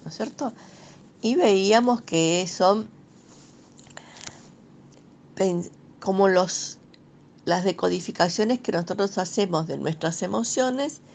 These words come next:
las vamos pensando, las vamos elaborando y las convertimos en pensami-, en sentimientos. ¿A que no saben qué sentimiento vamos a trabajar hoy? Mm,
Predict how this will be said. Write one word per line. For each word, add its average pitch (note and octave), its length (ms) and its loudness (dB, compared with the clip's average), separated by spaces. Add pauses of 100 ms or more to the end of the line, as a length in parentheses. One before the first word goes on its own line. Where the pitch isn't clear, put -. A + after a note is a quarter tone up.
(680)
las D3 200 -2
vamos F3 320 2
pensando, G3+ 600 0
las F3+ 140 -2
vamos E3+ 340 -2
elaborando G3 800 -2 (180)
y B3+ 320 -2 (1000)
las F3+ 280 0
convertimos A3 1000 -2 (160)
en G#3 320 -2 (960)
pensami-, F#3+ 680 -2
en F#3+ 300 -4 (180)
sentimientos. - 1500 -4 (840)
¿A F#3+ 160 -4
que G3 120 0
no A3+ 200 2
saben A#3+ 420 6
qué A3+ 220 2
sentimiento G3 960 0
vamos F3 340 2
a D#3+ 80 -2
trabajar D#3+ 600 0
hoy? - 260 -4 (760)
Mm, D4+ 380 -4